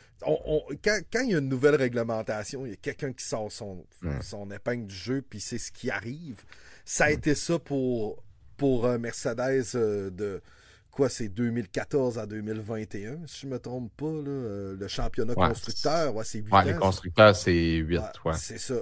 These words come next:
Speaker 1: Donc, euh, on s'entend, puis tu sais, je veux dire, ils ont, ils ont échappé un titre individuel, c'est lui à Max, parce que sinon, euh, euh, Rosberg n'avait gagné un sur le tas, tu sais.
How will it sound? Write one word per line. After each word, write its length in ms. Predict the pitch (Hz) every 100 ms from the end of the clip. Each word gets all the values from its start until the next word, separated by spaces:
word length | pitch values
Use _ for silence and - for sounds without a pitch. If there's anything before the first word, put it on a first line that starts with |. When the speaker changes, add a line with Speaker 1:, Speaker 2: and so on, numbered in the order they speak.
| - -
Speaker 1:
Donc, 400 | 107 95 98 -
euh, 180 | 85 82 80
on 60 | 85
s'entend, 520 | - 95 90 117 143
puis 140 | 113 87
tu 140 | 123
sais, 40 |
je 120 | 113 95
veux 40 |
dire, 180 | 82 104 87
ils 60 |
ont, 160 | 98 92 _ _ _ -
ils 80 | 110
ont 100 | 110 -
échappé 560 | 117 - - - 131 -
un 200 | 135 117
titre 320 | - 139 120
individuel, 680 | 113 98 98 95 101 127 123
c'est 180 | - 101
lui 160 | 110
à 120 | 98
Max, 360 | 92 104 190 -
parce 180 | 92 -
que 120 | 107
sinon, 520 | - - 117 120 113
euh, 40 | - - - - 87
euh, 180 | 92 92
Rosberg 460 | 101 98 117 117
n'avait 260 | 107 98 98
gagné 280 | 104 98 104
un 100 | 127
sur 160 | -
le 60 | 85
tas, 340 | - 139 202
tu 160 | - 147
sais. 200 | 170 104